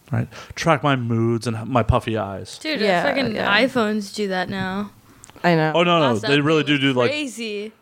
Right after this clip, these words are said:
Speaker 1: the
Speaker 3: They do
Speaker 1: bet-
Speaker 3: some weird shit, man.
Speaker 2: It shows you, like, what you were doing last year and what picture you took last year on this day or something. And I was
Speaker 3: Mm-hmm.
Speaker 2: like, "Whoa."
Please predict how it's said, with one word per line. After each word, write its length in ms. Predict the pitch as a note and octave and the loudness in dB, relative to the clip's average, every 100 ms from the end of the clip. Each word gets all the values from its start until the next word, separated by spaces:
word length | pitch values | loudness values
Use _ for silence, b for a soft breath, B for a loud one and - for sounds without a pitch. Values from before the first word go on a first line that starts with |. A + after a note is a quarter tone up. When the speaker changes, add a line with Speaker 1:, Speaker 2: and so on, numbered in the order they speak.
| _ - | _ -4
Speaker 1:
the 80 | |
Speaker 3:
They 40 | F#3+ | 4
do 60 | |
Speaker 1:
bet- 120 | C#3 F#3+ | 4 4
Speaker 3:
some 140 | F#3 | 0
weird 220 | F3 F3 | -8 -8
shit, 300 | - E3+ D3+ | -8 -10 -10
man. 100 | D3+ | -8
Speaker 2:
It 60 | A3+ | -4
shows 340 | D#3+ A#3 A3+ | 2 4 2
you, 140 | B3 A3+ | 2 0
like, 140 | G3+ | 2
what 200 | G#3+ G3+ | 0 0
you 80 | A3 | 0
were 60 | A3 | 0
doing 240 | G#3 F#3+ | -2 -2
last 440 | F3 E3+ F#3 - A3 | -4 -2 -4 -6 -4
year 140 | G#3 | -2
and 120 | G#3 | -2
what 160 | F#3+ F#3+ | -2 -4
picture 280 | G#3+ G#3 G#3 | -8 -10 -12
you 140 | G3+ | -14
took 200 | G#3 G3 | -14 -16
last 380 | D#3+ E3 F3 - | -12 -12 -14 -14
year 160 | G3+ G3 | -12 -10
on 140 | F#3+ | -10
this 180 | G3+ G3 | -14 -14
day 320 | G3 F#3 F#3 | -8 -4 -4
or 60 | F#3+ | -4
something. 400 | F3+ F3+ F3+ G3+ | -2 0 2 2
And 100 | G3 | 0
I 20 | |
was 100 | G#3 | -4
Speaker 3:
Mm-hmm. 20 | F#3 | -8
Speaker 2:
like, 100 | - | -4
"Whoa." 380 | F#3 G#3 D3+ | 2 2 2